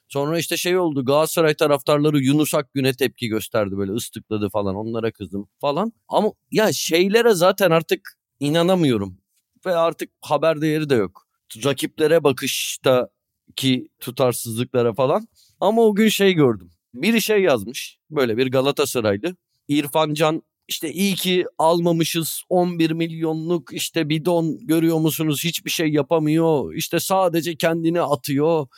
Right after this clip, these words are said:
İşte şöyle yapıyor" falan. Herif son zamanların yıldızı yani. Muh-, çok istekli ve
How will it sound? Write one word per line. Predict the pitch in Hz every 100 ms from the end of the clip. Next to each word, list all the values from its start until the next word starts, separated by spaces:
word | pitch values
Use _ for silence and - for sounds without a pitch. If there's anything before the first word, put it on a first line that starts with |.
| - _
İşte | - 165
şöyle | - 175 170 160
yapıyor" | 131 131 123 156
falan. | 180 202
Herif | 143 160 - _
son | - 165 170 156
zamanların | 151 160 175 180 180 165
yıldızı | 147 151 165 175
yani. | 170 123
Muh-, | 110 139 147
çok | - 180 160
istekli | 151 - 160 - 202
ve | 202